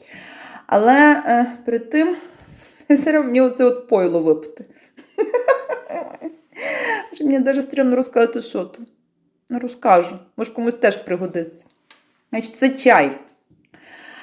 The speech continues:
Але його треба пити в першій половині дня, ну, бажано. Бо якщо відкласти на вечір, тоді, е, буде така дуже весела, <laughs> шепотна і неспокійна ніч. <laughs> Словом, на, на, на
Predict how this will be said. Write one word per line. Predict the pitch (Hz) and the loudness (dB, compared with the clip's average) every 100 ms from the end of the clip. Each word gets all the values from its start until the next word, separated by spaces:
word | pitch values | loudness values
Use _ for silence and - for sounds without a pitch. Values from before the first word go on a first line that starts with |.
| - 196 | -2 4
Але | 233 285 | 8 8
його | 294 294 | 6 4
треба | 294 294 247 247 | 2 0 0 -2
пити | - 302 311 | 2 0 2
в | 247 | 0
першій | 269 269 - | 2 2 0
половині | - 240 233 247 240 | -6 -6 -4 -2 0
дня, | 233 247 285 320 311 | 2 2 2 0 -4
ну, | 226 | -4
бажано. | 214 196 185 165 175 _ _ _ - - | 0 0 -2 -8 -14 _ _ _ -20 -4
Бо | 220 294 | 2 4
якщо | 247 - 330 | 4 0 0
відкласти | 302 - 277 277 269 | 0 4 4 4 0
на | 233 | -2
вечір, | 226 269 392 285 190 - - 302 269 202 | 2 4 4 0 -6 -8 -20 -14 -14 -12
тоді, | 190 247 302 | -4 4 4
е, | 302 285 233 220 214 214 | 4 2 4 4 2 0
буде | 214 214 262 254 | -6 -6 0 0
така | - - 226 202 214 | 0 6 6 6 0
дуже | 262 254 220 226 254 196 | 0 4 4 4 0 0
весела, | 208 285 370 254 254 269 311 | 2 4 6 6 6 4 0
<laughs> | 392 | 0
шепотна | - 320 - - 262 302 330 | 0 -2 0 -2 2 4 2
і | 226 | -2
неспокійна | 226 - 208 285 262 240 | -4 -6 -4 0 2 4
ніч. | 247 147 - - 240 247 208 | 2 -2 -8 -8 -4 -4 -6
<laughs> | 208 220 220 | -10 -12 -2
Словом, | 240 202 196 | 2 2 0
на, | 208 196 196 | 2 2 2
на, | 196 - | -2 -2
на | 202 190 | -2 -2